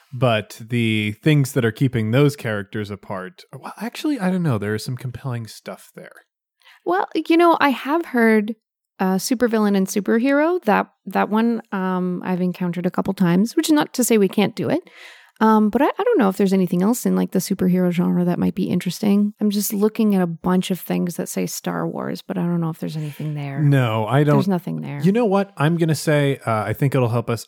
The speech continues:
Speaker 1: I don't want to do fan fiction. I want some original characters,
Speaker 2: Okay,
Speaker 1: get some
Speaker 2: cool.
Speaker 1: O Cs up in here.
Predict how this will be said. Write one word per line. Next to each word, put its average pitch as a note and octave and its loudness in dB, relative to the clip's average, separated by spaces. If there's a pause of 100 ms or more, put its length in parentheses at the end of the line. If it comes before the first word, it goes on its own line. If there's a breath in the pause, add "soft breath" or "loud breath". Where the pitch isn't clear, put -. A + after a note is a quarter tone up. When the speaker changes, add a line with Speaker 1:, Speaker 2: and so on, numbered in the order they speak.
Speaker 1:
I G#3 2
don't G3+ -2
want C3 -8
to C3 -14
do A2+ -8
fan G#2+ -14
fiction. A#2 -8
I D3 2
want D#3 2
some A2 -4
original F#3+ 0
characters, C3 -2 (140)
Speaker 2:
Okay, - -4
Speaker 1:
get C#3 -10
some B2+ -8
Speaker 2:
cool. C#3 2
Speaker 1:
O D3+ 4
Cs C#3+ 0
up A#2 -4
in A#2+ -4
here. A#2+ -2